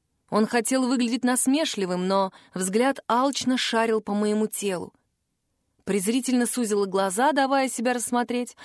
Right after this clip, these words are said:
а потом стала вести себя так, как будто я в комнате со служанкой. Не обращая больше на него внимания, шагнула на пол из таза и тщательно вытерла тело.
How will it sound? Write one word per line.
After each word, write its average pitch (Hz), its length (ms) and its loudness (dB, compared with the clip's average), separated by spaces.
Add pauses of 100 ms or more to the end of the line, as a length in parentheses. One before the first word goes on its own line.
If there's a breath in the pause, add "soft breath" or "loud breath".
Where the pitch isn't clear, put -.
а 226 120 -4
потом 339 320 2
стала 330 340 4
вести 294 240 -2
себя 311 240 0
так, 381 300 2
как 247 200 -2
будто 294 280 -2
я 269 100 2
в - 80 -8
комнате 330 420 -2
со 277 140 -4
служанкой. 247 720 -2 (540)
Не 208 100 2
обращая 240 480 2
больше 247 320 -2
на 233 60 0
него 233 240 2
внимания, 240 580 0 (320 loud breath)
шагнула 330 480 0
на 277 220 2
пол 240 160 -2
из 214 120 -2
таза 285 340 0
и 220 100 -4
тщательно 269 520 0
вытерла 233 380 -2
тело. 180 460 -8